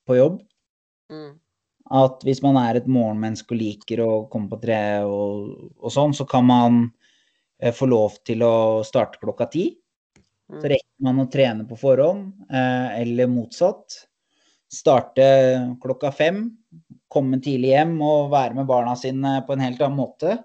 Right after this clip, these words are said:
Speaker 1: Og så
Speaker 2: Mm.
Speaker 1: må bedriftene også i stor grad måle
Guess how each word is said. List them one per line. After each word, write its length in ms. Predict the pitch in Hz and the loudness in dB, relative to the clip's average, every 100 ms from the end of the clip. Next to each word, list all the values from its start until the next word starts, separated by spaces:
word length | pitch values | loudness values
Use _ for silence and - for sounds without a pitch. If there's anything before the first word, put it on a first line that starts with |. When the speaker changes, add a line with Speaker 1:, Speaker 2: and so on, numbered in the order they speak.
| _ _ _ _ _ _ _ _ _ _ - | _ _ _ _ _ _ _ _ _ _ -8
Speaker 1:
Og 100 | 147 | -2
så 140 | 190 | 0
Speaker 2:
Mm. 40 | 190 | 0
Speaker 1:
må 80 | 165 _ _ | -2 _ _
bedriftene 320 | 139 139 156 | -10 -8 -4
også 180 | 147 143 | -4 -4
i 120 | 147 | -10
stor 240 | - 139 139 | -6 -6 0
grad 400 | 131 131 139 135 _ _ _ 147 | 2 2 0 -8 _ _ _ -4
måle 840 | 156 175 156 135 107 101 113 | 0 4 4 4 2 0 0